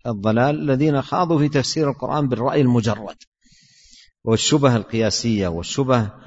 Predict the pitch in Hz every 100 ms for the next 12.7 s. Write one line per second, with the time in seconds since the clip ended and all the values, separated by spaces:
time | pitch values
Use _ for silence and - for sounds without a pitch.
0 | - - _ _ 117 110 107 98 - 120
1 | 110 107 101 120 107 90 - - 110 113
2 | 104 113 120 110 98 78 - - - -
3 | _ _ _ _ _ _ _ _ _ _
4 | - - 110 104 107 139 170 160 208 220
5 | 180 170 - 160 170 165 117 - - 156
6 | 135 120 151 123 - 107 113 110 104 -
7 | 92 98 98 95 90 87 - _ _ 104
8 | 120 101 95 82 85 85 - _ _ _
9 | _ _ _ _ _ _ _ _ _ -
10 | 139 190 208 190 160 160 165 160 165 -
11 | - - - - _ _ 113 139 180 -
12 | 151 151 151 151 151 165